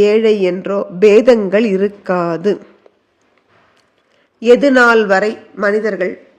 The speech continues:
பொருட்களை தங்களது உடைமை என்று எல்லை கட்டிக் கொள்கிறார்களோ அதுவரை மனித வாழ்வில் உள்ள சிக்கல்கள் அதிகரித்து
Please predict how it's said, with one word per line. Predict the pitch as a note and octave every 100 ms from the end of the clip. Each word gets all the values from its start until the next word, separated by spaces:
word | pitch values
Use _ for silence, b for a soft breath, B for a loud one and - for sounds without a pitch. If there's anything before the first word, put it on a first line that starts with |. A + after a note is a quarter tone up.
| _ _ _ -
பொருட்களை | G#3+ G#3+ G#3+ G3 E3+ D#3+ - -
தங்களது | G3+ G3+ G#3+ G3 F3+ E3 D#3
உடைமை | F#3+ A3+ A#3 A#3 A#3+ G#3+ E3
என்று | E3 F#3 D#4 - _ _ _ _ _ _ _ _ _ _ _ _ _ _ _ _
எல்லை | G3 B3+ C4+ C#4 C4+
கட்டிக் | A3 G#3 G#3 G3+ G3+
கொள்கிறார்களோ | F#3+ F#3+ F3+ F3 E3+ E3+ F3+ F#3+ - - _ - F#3
அதுவரை | F#3 F#3 F3+ F3 A#3+ - F3+
மனித | F3 F#3 G3 D#3+
வாழ்வில் | E3+ F#3 A3+ A3+ A3+ F3
உள்ள | F3 G3 F4+ B B B -
சிக்கல்கள் | A#3 - A#3 G#3 G#3 D4+ - F#3
அதிகரித்து | G3 G3+ F#3+ F#3+ -